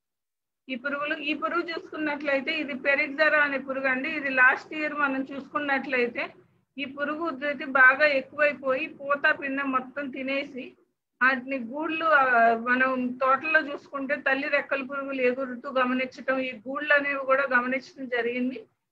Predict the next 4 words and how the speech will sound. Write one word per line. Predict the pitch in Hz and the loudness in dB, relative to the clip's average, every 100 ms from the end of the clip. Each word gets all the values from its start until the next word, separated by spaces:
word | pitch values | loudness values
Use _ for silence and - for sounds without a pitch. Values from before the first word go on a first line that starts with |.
| - | -16
ఇదేంటంటే | 269 285 320 311 311 | -4 -2 2 2 0
బాగా | 269 254 269 302 | 4 6 6 4
ఉధృతి | 277 233 285 277 | -4 -6 -10 -4
ఎక్కువైపోయి | 269 254 285 294 277 262 240 302 | -2 -2 0 0 2 0 0 0